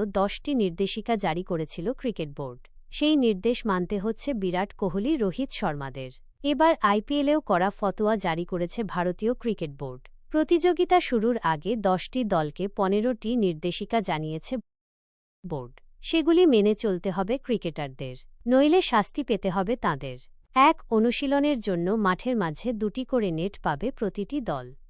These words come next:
তাছাড়া সাইডের উইকেটে আরও একটি নেট দেওয়া হবে। সেখানে শুধু বড় শটের অনুশীলন করা যাবে। যদি মুম্বইয়ের ওয়াংখেড়ে স্টেডিয়ামে দুটি দল একই সময়ে অনুশীলন করে, তাহলে দুই দলকে তিনটির বদলে দুটি করে নেট দেওয়া হবে। দুই, কোনো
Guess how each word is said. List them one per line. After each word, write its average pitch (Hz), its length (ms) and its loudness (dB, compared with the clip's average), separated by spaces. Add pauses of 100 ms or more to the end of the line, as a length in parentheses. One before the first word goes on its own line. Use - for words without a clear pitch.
তাছাড়া 311 480 4
সাইডের 220 500 2
উইকেটে 190 380 0 (120)
আরও 180 220 4
একটি 247 300 0
নেট 165 280 -2
দেওয়া 143 180 -6
হবে। 135 240 -8 (360)
সেখানে 359 440 6
শুধু 294 260 0 (160)
বড় 170 200 4
শটের 220 460 -2
অনুশীলন 247 580 0
করা 156 280 0
যাবে। 135 340 -8 (320)
যদি 285 280 4
মুম্বইয়ের 285 540 6
ওয়াংখেড়ে 208 480 0
স্টেডিয়ামে 190 580 0
দুটি 202 340 -2
দল 180 220 0 (100)
একই 196 280 0
সময়ে 208 440 0
অনুশীলন 208 520 -2
করে, 151 280 -6 (240)
তাহলে 254 440 4
দুই 208 240 0
দলকে 170 400 -2
তিনটির 220 460 -2
বদলে 175 400 -2
দুটি 196 280 -6
করে 190 240 -4
নেট 165 260 -2
দেওয়া 139 240 -6
হবে। 135 240 -10 (340)
দুই, 240 280 2 (340)
কোনো 285 220 4